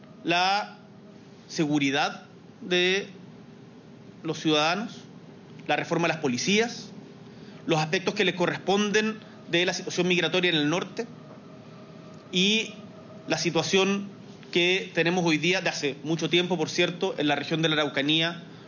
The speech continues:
los ríos, los lagos. Por lo tanto, no hay, desde nuestro punto de vista, y quiero ser muy claro en esto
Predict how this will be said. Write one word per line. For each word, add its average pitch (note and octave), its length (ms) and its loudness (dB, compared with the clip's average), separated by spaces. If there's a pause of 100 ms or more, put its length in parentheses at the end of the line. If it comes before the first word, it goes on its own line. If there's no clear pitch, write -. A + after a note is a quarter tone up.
los C#3+ 140 0
ríos, D3+ 240 4
los B2+ 120 -6
lagos. A#2 200 -2 (1400)
Por F3 120 4
lo E3+ 100 4
tanto, G#3+ 580 2 (1400)
no F3+ 200 2
hay, G#3 580 2
desde E3 840 2 (1080)
nuestro G#3+ 340 2
punto G#3+ 340 2
de G3 120 4
vista, C#3+ 400 -2
y D#3 80 -6
quiero E3+ 160 2
ser F3+ 140 -2
muy F3+ 140 2
claro G3 260 2
en F#3+ 80 2
esto A3 380 0